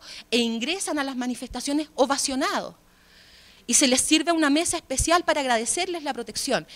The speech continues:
Entonces, hay un cambio, em, que claro,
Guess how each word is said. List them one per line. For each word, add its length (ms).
Entonces, 500
hay 180
un 140
cambio, 640
em, 640
que 100
claro, 320